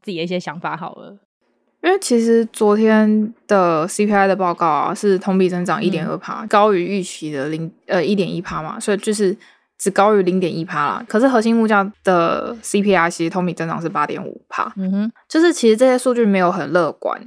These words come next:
Speaker 2: 我觉得还是要持续追踪。然后加息的话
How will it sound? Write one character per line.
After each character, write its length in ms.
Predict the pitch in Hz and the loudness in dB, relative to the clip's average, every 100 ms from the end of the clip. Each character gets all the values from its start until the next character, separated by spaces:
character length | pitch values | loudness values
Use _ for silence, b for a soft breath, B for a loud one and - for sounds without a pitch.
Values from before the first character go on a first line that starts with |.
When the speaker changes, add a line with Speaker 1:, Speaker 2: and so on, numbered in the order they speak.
| 220 _ | -18 _
Speaker 2:
我 100 | 190 | 2
觉 80 | 202 | 2
得 40 | |
还 120 | 202 | 2
是 80 | 202 | 2
要 100 | 208 | 2
持 160 | 202 180 | 2 -2
续 260 | 185 165 | -2 -2
追 160 | 165 156 | -4 -6
踪。 240 | 147 123 - | -4 -6 -6
然 120 | - 202 | 2 2
后 160 | 226 226 | 2 -2
加 260 | - 226 220 | 0 2 2
息 220 | 220 175 | 2 -6
的 100 | 165 | -6
话 340 | 190 170 - | -2 -2 -4